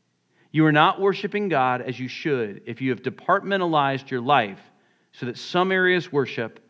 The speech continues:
and other parts do not." God has called us to be worshipers in every aspect of our life.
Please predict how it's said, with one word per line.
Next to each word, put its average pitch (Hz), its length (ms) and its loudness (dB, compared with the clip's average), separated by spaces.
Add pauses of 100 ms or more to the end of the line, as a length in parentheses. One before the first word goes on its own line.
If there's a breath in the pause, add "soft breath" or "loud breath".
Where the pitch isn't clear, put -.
(440)
and 117 140 -8
other 120 220 -6
parts - 500 -10 (460)
do 104 100 -10
not." 90 320 -10 (2000)
God 143 260 0
has 165 120 -6
called - 320 -8
us 120 140 -10
to 127 100 -10
be 120 120 -6
worshipers 117 720 -10
in 113 120 -12 (120)
every 131 480 -8
aspect - 560 -18
of 127 100 -18
our 117 100 -10
life. 131 260 -16